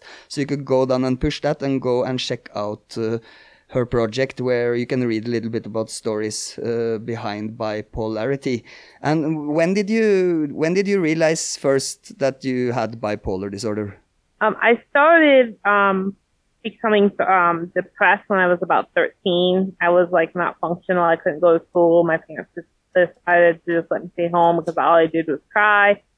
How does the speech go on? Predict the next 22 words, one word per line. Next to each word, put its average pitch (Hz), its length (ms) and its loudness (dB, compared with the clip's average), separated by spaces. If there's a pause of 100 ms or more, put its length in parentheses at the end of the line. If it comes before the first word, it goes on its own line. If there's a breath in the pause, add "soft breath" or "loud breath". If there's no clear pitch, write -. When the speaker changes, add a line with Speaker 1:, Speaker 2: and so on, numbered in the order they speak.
(160)
Speaker 2:
I 185 60 -4
couldn't, 190 560 2 (100)
like, 151 300 -2 (280)
concentrate 196 600 2
on 175 100 -2
my 175 180 0
schoolwork. 175 540 4 (320)
I 180 40 -2
couldn't 208 220 4
do 180 160 2
simple 185 260 0
tasks. 180 420 0 (100)
Like, 180 160 -4
I 175 60 2
remember 175 440 2
my 170 120 -2
mom 170 260 0
asking 170 320 0
me 175 160 -2
to 165 320 2 (320)
vacuum 185 400 0
the 165 160 -6